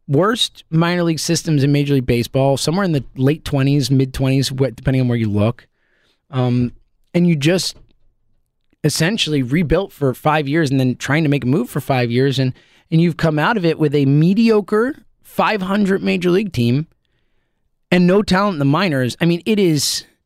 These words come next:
it is astounding how bad Matt Klentak and Andy MacPhail were at their jobs. It is, I mean, they're in the running for worst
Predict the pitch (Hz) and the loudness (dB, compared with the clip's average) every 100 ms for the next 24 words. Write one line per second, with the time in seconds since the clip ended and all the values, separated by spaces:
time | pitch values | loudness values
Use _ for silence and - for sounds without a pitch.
0 | _ _ _ - 254 190 139 - 139 - | _ _ _ 0 2 2 0 -2 -2 -2
1 | - 135 147 151 156 123 107 78 _ _ | -4 -2 0 0 -2 -4 -6 -10 _ _
2 | _ _ _ 165 147 120 127 120 117 113 | _ _ _ 0 0 0 -2 -2 -4 -4
3 | - 117 104 104 101 104 98 95 - 95 | -4 -2 0 -2 -2 -4 -6 -8 -6 -2
4 | 90 92 - 87 - - - - _ - | -2 -2 -6 -8 -8 -8 -10 -16 _ 0
5 | 190 180 156 135 - - - _ _ _ | 2 2 2 -2 -4 -6 -10 _ _ _
6 | _ _ _ _ _ _ _ _ _ _ | _ _ _ _ _ _ _ _ _ _
7 | _ 165 185 180 165 208 233 185 143 170 | _ 0 2 2 2 2 2 0 0 0
8 | 139 117 123 139 120 | -2 -2 0 0 -2